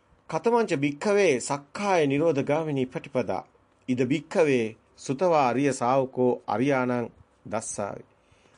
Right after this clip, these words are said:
අරිය ධම්මස්ස කෝවිදෝ. අරිය ධම්මේ සුවිනීතෝ. සප්පුරිසානං දස්සාවි. සප්පුරිස ධම්මස්ස කෝවිදෝ. සප්පුරිස ධම්ම සුවිනීතෝ. න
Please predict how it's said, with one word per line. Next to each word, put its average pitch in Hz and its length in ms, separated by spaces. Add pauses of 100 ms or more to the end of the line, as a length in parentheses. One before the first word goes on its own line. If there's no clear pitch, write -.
අරිය 135 240
ධම්මස්ස 185 520 (440)
කෝවිදෝ. 123 580 (420)
අරිය 135 320
ධම්මේ 123 680 (200)
සුවිනීතෝ. 113 760 (1120)
සප්පුරිසානං 156 1120 (420)
දස්සාවි. 110 720 (360)
සප්පුරිස 123 600
ධම්මස්ස 135 560 (320)
කෝවිදෝ. 101 560 (420)
සප්පුරිස 214 640 (120)
ධම්ම 131 360 (500)
සුවිනීතෝ. 127 800 (1120)
න 120 140